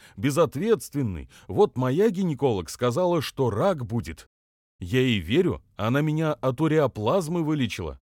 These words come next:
Про уреоплазму отдельный разговор ниже. Я еще понимаю, врачи.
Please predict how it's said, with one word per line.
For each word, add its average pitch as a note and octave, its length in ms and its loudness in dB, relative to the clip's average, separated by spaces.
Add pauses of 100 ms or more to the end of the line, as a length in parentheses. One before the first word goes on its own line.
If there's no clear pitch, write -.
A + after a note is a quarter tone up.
(260)
Про C#3+ 340 2
уреоплазму C3+ 1040 -2 (120)
отдельный A#2 760 -2
разговор G2+ 560 -2
ниже. E2+ 340 -6 (760)
Я F2 300 2
еще C3 280 0
понимаю, C#3+ 640 2 (120)
врачи. A#2 640 -2